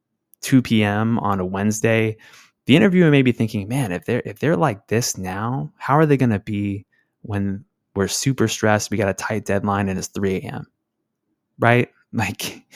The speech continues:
<laughs> do they wanna be around someone like that? The answer is definitely a no. So your energy is definitely important. Another thing is your competence. Competence, we've talked about this, particularly in the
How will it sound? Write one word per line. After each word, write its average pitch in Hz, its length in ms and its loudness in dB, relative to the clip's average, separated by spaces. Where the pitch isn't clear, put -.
<laughs> - 460 -2
do 123 100 6
they 131 80 10
wanna 131 260 6
be 120 160 2
around 101 300 0
someone 113 220 0
like 117 180 0
that? 120 300 -2
The 120 140 -6
answer 107 240 2
is 98 120 0
definitely 98 380 -2
a - 80 -6
no. 95 420 -8
So - 160 2
your 110 180 4
energy 135 320 4
is 113 80 4
definitely 104 300 -2
important. 95 440 -2
Another 165 240 6
thing 131 300 4
is 104 220 0
your 104 100 0
competence. 120 640 0
Competence, 160 500 6
we've 123 120 2
talked 123 280 2
about 110 280 0
this, 104 280 2
particularly 117 600 0
in 104 260 -2
the 98 340 -4